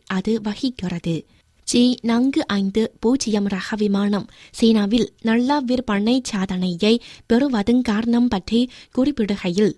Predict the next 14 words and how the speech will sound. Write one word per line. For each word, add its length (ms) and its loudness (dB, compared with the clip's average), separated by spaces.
இந்நிறுவனத்தின் 840 4
சீன 440 2
நுகர்வோர் 600 0
பன்னாட்டு 600 2
பயணங்களை 720 0
அடிக்கடி 500 0
மேற்கொள்கின்றனர். 1120 0
எனவே, 420 2
தொலைதூரம் 800 0
செல்லக்கூடிய 1040 -2
இவ்வகை 500 -4
விமானம் 540 -2
மிகவும் 520 0
வரவேற்கப்படுகின்றது 1400 -4